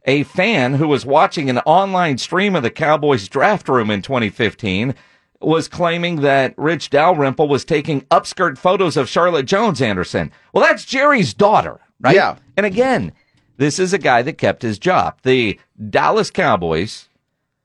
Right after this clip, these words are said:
Speaker 1: through their legal P R guy, whoever that is now, his name's listed, but nobody knows who he is, s-, does say, this Wilkinson guy, uh, Jim Wilkinson,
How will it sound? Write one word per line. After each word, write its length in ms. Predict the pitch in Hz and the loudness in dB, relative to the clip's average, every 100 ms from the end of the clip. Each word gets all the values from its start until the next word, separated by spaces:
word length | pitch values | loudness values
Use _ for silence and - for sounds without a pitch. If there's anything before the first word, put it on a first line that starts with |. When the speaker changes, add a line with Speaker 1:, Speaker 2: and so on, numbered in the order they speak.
| _ _ _ _ | _ _ _ _
Speaker 1:
through 240 | 123 147 131 | 0 0 2
their 500 | 139 147 139 117 - _ _ _ | 2 4 2 0 -6 _ _ _
legal 500 | 107 117 151 147 135 | -4 -2 0 2 2
P 280 | - 143 117 | 0 -2 0
R 200 | 95 85 | 2 2
guy, 340 | 80 85 78 92 | 0 2 2 0
whoever 260 | 95 92 | -2 0
that 240 | 90 104 92 | 0 0 0
is 240 | 85 - | -2 -2
now, 260 | 85 76 80 | -4 -4 -4
his 220 | 101 87 | -4 -2
name's 300 | 101 85 71 | -2 -4 -4
listed, 320 | 101 85 82 | -4 -4 -6
but 120 | 87 | -4
nobody 260 | 87 82 82 | -2 -2 -4
knows 240 | 85 82 | -2 -4
who 80 | - | -2
he 140 | 82 101 | 0 0
is, 220 | 92 - _ _ _ | -2 -6 _ _ _
s-, 120 | - - | -20 -4
does 340 | 175 185 196 | 0 0 0
say, 500 | - 135 107 120 107 - _ - | -2 0 2 0 -4 -10 _ -4
this 180 | 113 139 | -2 0
Wilkinson 560 | 151 - 110 - 101 | 0 0 -6 -4 -2
guy, 400 | 87 78 76 92 - _ _ _ _ | 0 2 0 -2 -8 _ _ _ _
uh, 200 | 110 95 | 0 0
Jim 400 | 85 135 127 95 - | 0 -2 -2 -4 -4
Wilkinson, 640 | 95 87 90 76 104 127 | -2 -2 -4 -4 -4 -4